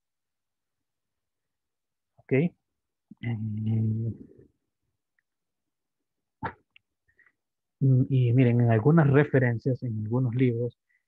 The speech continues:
la notación de decir que A es simétrica de-, de-, eh, definida positiva, usualmente es esta. O sea, se suele denotar así. O mejor dicho, para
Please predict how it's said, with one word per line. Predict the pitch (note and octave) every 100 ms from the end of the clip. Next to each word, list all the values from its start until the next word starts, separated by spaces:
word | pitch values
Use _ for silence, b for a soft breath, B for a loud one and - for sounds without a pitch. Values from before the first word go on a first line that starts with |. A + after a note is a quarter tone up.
| _ _
la | B2+ A#2+
notación | A#2+ A2+ - C3+ D3+
de | D#3 D#3 D#3+ C#3+ _ _ _ _ _ -
decir | C3+ B2 D3+ C#3
que | - A#2
A | C3+
es | C3+
simétrica | C3 C3+ C3+ C3 B2+
de-, | A#2 A2 -
de-, | A#2 A2+ - A#2 A2
eh, |
definida | A2 A2 A2+ B2
positiva, | B2 A2+ A#2 - D3+ D3 - _ _
usualmente | C3+ - B2+ B2+ C3+ C3
es | A2
esta. | A#2 G#2+ _ _ _ _ _ _ _ _
O |
sea, | B2
se | G#2+ A2
suele | - C3 D3 C3
denotar | B2 A2+ - A#2+
así. | G#2+ - A#2+ _ _ _ _ _ _ _ _ _ _ _ _ _ _ _ _ _ _ _ _ _ _ _ _ _ _ _ _ _ _ _ _ _ _ _ _ _ _ _ _ _ _ _ _ _ _ _ _ _ C#3
O |
mejor | B2 A2+ B2
dicho, | C3+ C3 C3
para | - A#2 A2 A#2